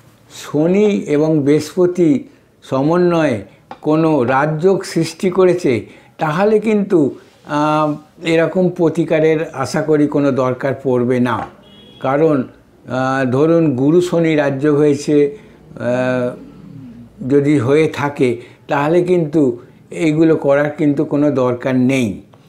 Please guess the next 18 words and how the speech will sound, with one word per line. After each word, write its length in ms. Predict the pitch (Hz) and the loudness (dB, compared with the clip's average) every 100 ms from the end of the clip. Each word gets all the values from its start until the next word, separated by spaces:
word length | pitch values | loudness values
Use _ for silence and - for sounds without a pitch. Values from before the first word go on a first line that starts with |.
| - | -4
এবং 300 | 143 170 175 | 0 2 0
শনি 400 | - 151 180 208 | -2 0 2 2
যদি 280 | 190 175 156 | 2 2 0
তুঙ্গি 460 | 180 180 190 190 | 0 2 2 2
থাকে, 460 | 180 180 151 160 156 - _ - | 0 -4 0 0 -2 -8 _ -6
তাহলে 340 | 131 147 156 | -2 0 0
তো 140 | 151 147 | 2 0
নয়ই। 440 | 135 131 113 98 - _ _ _ _ | 0 0 -2 -6 -12 _ _ _ _
শনি 360 | - 147 196 | -4 0 2
যদি 320 | 196 185 175 151 | 2 2 4 4
নিচস্থ 560 | 147 151 185 180 - | 2 2 0 0 -2
হয়, 360 | 180 165 160 156 - _ - | 0 2 0 -2 -6 _ -6
অশুভ 380 | 127 127 180 185 | -4 0 2 4
হয়, 380 | 160 151 151 151 - _ - | 2 2 2 -2 -10 _ -4
বক্রি 480 | 127 147 - 190 185 | 0 0 0 0 2
হয়, 280 | 151 147 143 - _ - | 2 0 -2 -6 _ -4
তবেই 300 | 135 147 160 | 0 2 0
করবেন। 480 | - 104 90 90 | -2 -4 -4 -12